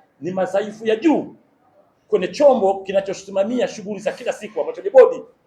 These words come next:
na mwenyekiti wake ni mwekezaji wetu. Tunamtaka sana, tunampenda sana, ajitafakari katika haya, na wale ambao wanamshauri aangalie ushauri wao kama una tija katika afya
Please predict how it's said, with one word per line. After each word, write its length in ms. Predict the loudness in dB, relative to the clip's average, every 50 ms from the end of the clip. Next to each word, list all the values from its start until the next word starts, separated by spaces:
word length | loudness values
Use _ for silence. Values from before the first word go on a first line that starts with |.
| _ _ -4
na 100 | -4 -2
mwenyekiti 400 | -2 -2 -6 -8 -12 -8 -2 0
wake 460 | 0 0 0 -2 -4 -6 -6 -6 -8 _ _ -6
ni 60 | -4
mwekezaji 460 | -2 -2 -2 -2 -4 -4 -4 -2 -2 0
wetu. 260 | -2 -2 -2 -4 -12 -20 _ _ _ _ _ _ _ _ _ _
Tunamtaka 640 | -10 -6 -4 -4 -4 -4 -6 -6 -6 -4 -4 -6 -8
sana, 520 | -4 -2 0 0 0 0 -2 -4 -4 -6 -12 _ _ _ _ _
tunampenda 680 | -8 -6 -4 -4 -4 -6 -6 -4 -2 -2 0 0 -2
sana, 540 | -2 -2 0 0 0 0 0 -2 -2 -2 -6 -12 -20 -20 -20 -20 _ _ _ _ _ 2
ajitafakari 760 | 4 4 4 4 2 -2 -2 -2 -2 -2 2 4 4 4 4 2
katika 320 | -2 -2 -2 0 0 2
haya, 540 | 4 4 6 6 6 6 4 4 0 -4 -16 _ _ -20 -20 -8 0 4
na 100 | 6 8
wale 280 | 8 10 8 10 8
ambao 240 | 8 8 8 8 8
wanamshauri 840 | 8 4 2 -2 -2 2 4 4 4 4 2 0 -2 -4 -6 -10 -16 -20 _ _ _ _ _ _ 4
aangalie 460 | 6 6 6 6 6 6 4 6 6
ushauri 360 | 2 2 2 2 0 0 2 4
wao 240 | 6 6 6 6
kama 260 | 4 4 0 0 0 0
una 140 | -2 -2
tija 340 | -4 -4 -6 -6 -2 -2 0
katika 320 | -2 -2 -4 -6 -8 -4 -4
afya 460 | -4 -4 -4 -2 -2 -2 -2 -2